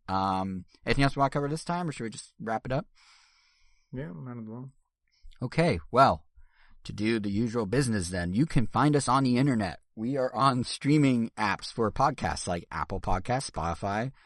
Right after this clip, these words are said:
Speaker 1: Stitcher, Amazon Music, uh, iHeartRadio, TuneIn. Our YouTube channel is random ten dot com. I feel like I forgot some. Pandora. Yeah.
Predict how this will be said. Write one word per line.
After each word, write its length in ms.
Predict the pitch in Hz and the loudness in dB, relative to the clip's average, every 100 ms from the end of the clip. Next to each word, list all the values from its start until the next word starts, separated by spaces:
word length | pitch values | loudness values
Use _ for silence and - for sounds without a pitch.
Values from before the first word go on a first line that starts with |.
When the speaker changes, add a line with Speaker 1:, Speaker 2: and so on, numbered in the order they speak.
| _ - | _ -14
Speaker 1:
Stitcher, 680 | - 92 - 107 107 135 - - | -4 -4 -2 -2 0 -2 -6 -6
Amazon 480 | 92 92 90 87 87 | -4 -4 -2 -2 -2
Music, 640 | 90 90 127 156 _ - | -4 -4 -4 -4 _ -14
uh, 380 | 87 85 80 78 | -6 -2 -2 -4
iHeartRadio, 1400 | - 92 98 98 85 82 87 98 107 127 143 151 156 151 - _ _ _ _ - | -4 -6 -2 -4 -2 -4 -2 -2 -2 -2 -2 -2 -4 -6 -8 _ _ _ _ -14
TuneIn. 680 | - 123 127 135 143 151 151 180 - _ _ _ _ _ _ _ - | -2 0 2 0 0 -2 -4 -8 -20 _ _ _ _ _ _ _ -6
Our 100 | 92 | -2
YouTube 300 | 101 - 101 | -2 -2 -4
channel 340 | 110 104 98 | -4 -4 -4
is 160 | 92 - | -8 -14
random 220 | - 98 95 | -8 -6 -4
ten 140 | 101 | -4
dot 100 | 87 | -4
com. 440 | - 98 113 151 - | -4 -4 -4 -4 -6
I 60 | 98 | -8
feel 180 | 131 | -4
like 140 | 127 113 | -4 -4
I 40 | |
forgot 320 | 101 - 95 | -10 -6 -8
some. 140 | - - | -8 0
Pandora. 520 | - 113 113 104 139 - - - - - _ | 4 6 6 4 2 -2 -6 -16 -20 -20 _
Yeah. 220 | - 78 | -10 -10